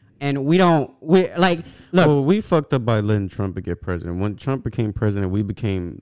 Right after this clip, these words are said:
Speaker 2: laughing stock of the world. So we have to, like you said, we, we have, at this point, we
Speaker 1: I
Speaker 2: have
Speaker 1: mean,
Speaker 2: to
Speaker 1: we
Speaker 2: just look
Speaker 1: still a
Speaker 2: at our
Speaker 1: laughing stock right now. Um,
Speaker 2: Yeah, but at this point, we just have to look ourselves in the mirror and correct.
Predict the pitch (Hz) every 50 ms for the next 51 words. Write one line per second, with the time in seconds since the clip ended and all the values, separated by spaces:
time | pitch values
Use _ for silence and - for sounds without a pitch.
0 | - - - 87 90 85 85 95 - 92 87 - - 90 85 - - - - -
1 | - - - - - - _ _ _ _ _ _ - - - _ _ _ _ -
2 | 104 98 90 92 104 120 127 120 113 101 - - 101 98 95 82 - 98 110 110
3 | 107 107 - - 113 104 107 107 107 101 110 123 123 113 - - 101 - - 131
4 | 127 - - 113 104 107 113 117 175 185 190 208 226 - - 214 208 190 160 151
5 | 151 147 143 139 127 - - 120 117 - 120 117 120 143 180 175 127 113 - _
6 | _ _ _ _ _ _ _ - 165 147 139 131 123 120 117 165 180 135 107 113
7 | 110 120 113 - 151 147 - - 123 113 123 127 131 127 110 98 98 98 104 101
8 | - 101 98 - - 104 101 98 90 95 95 95 92 95 98 98 95 92 87 87
9 | 87 - - - 101 92 101 98 95 92 - - -